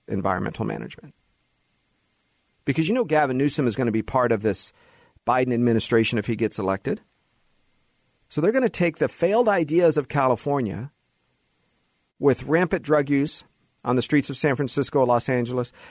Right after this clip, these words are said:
You think you're in a third world country. I've been to third world countries, and I've seen people sleeping on the side in tents, except these people have more expensive tents from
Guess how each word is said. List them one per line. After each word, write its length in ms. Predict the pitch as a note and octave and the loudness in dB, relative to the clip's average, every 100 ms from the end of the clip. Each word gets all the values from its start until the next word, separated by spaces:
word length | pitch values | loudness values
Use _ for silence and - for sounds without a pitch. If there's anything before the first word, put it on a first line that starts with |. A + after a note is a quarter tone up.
| - | -20
You 340 | - D#3 F3 D#3+ | -18 -12 -2 0
think 240 | A3 A#3 | 2 2
you're 100 | G3+ | 2
in 60 | F3 | 2
a 60 | |
third 300 | C3 - D#3+ | 2 2 2
world 200 | C#3+ C#3+ | 2 0
country. 260 | - D#3 B2+ | 0 -2 0
I've 260 | - D#3 D#3 | 0 0 0
been 200 | F3+ G#3 | -2 0
to 80 | |
third 240 | - C#3+ A#2+ | 0 2 2
world 200 | A#2+ G#2 | 0 0
countries, 340 | C3 G#2+ A#2+ | -4 -4 -4
and 120 | A#2 | -2
I've 120 | A#2+ A2+ | -4 -2
seen 220 | F3 A3+ | -4 -2
people 380 | C#3 B2 A2 - - - | -4 -2 -2 -4 -12 -18
sleeping 440 | - - D#3 D3+ C#3 | -8 0 2 4 2
on 100 | B2+ | 2
the 80 | |
side 340 | A2+ C3+ A#2+ A2 | 2 2 2 0
in 140 | G#2 | -2
tents, 320 | G2 C3+ G#2 | -4 -4 -4
except 300 | A#2 - D3+ | -6 -4 -2
these 180 | - A#3 | 0 -2
people 440 | - B2+ G#2 A#2+ - - - | 0 -2 0 -2 -2 -14 -10
have 160 | - B2 | -4 0
more 200 | D3 G3 | 2 2
expensive 480 | E3 - E3+ - B2 | 0 -2 -2 -2 -4
tents 320 | D#3+ D#3 D#3 | -2 -2 0
from 300 | C#3+ A#2 | 0 0